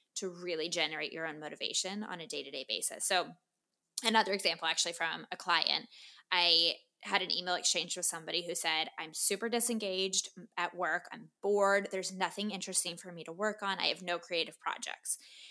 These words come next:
And I said to him, "What if the exact creativity that you want to feel at work is the creativity that you need to summon right now to solve the problem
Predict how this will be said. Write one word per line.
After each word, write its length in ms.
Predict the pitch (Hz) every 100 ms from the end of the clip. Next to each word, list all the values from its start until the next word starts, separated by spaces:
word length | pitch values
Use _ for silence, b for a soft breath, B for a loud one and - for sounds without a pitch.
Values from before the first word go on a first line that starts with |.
| B -
And 120 | 196
I 100 | 190
said 280 | - 285 -
to 80 | 233
him, 360 | 175 - 208 - _ _ _
"What 200 | 208 240
if 220 | 381 480 -
the 160 | 240
exact 720 | 208 180 175 196 196 262 -
creativity 1000 | - 214 196 202 - 156 185 226 277 285 _ _ _ _ _ _ _ 196
that 360 | 226 214 185
you 240 | 185 214 233
want 360 | 175 175 180
to 120 | - 196
feel 260 | - 185
at 140 | 196 -
work 380 | 165 220 294 - _ _ _ _
is 180 | 233 214
the 100 | 226
creativity 840 | 220 214 247 262 233 180 190 254 233
that 120 | 202
you 200 | 180 196
need 220 | 208 233
to 120 | 233 196
summon 520 | - 180 175 196 196
right 260 | 170 170
now 440 | 160 156 175 240 247 _ -
to 140 | 202
solve 600 | - - 190 202 226 220
the 80 | 214
problem 680 | 202 180 180 220 254 311